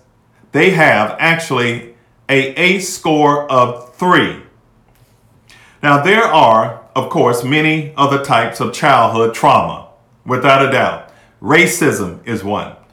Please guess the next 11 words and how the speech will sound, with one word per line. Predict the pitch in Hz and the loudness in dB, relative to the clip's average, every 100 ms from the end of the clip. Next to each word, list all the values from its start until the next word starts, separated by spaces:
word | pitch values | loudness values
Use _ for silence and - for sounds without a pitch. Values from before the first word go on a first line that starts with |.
| _ _ | _ _
Bullying, | 98 151 170 160 123 95 87 - _ _ _ _ | 0 4 4 4 0 -4 -12 -20 _ _ _ _
watching | - 104 156 165 - 160 165 156 - - | -6 2 4 2 -2 -4 -4 -8 -12 -4
a | 127 | -4
sibling | - 185 151 135 127 127 | -2 0 0 0 0 -2
being | 127 135 131 143 | -2 -2 -4 -4
abused, | 131 160 185 117 90 - - _ _ _ | -2 0 0 -2 -6 -14 -20 _ _ _
losing | 107 143 160 151 160 | 0 2 4 2 0
a | 156 | -2
caregiver, | 147 - 185 156 127 110 92 - - | -4 -2 -2 0 -2 -2 -6 -10 -6
grandmother, | 117 147 151 135 110 92 | 0 2 2 0 0 -4
mother, | 92 131 147 101 90 - | -2 2 2 0 -6 -12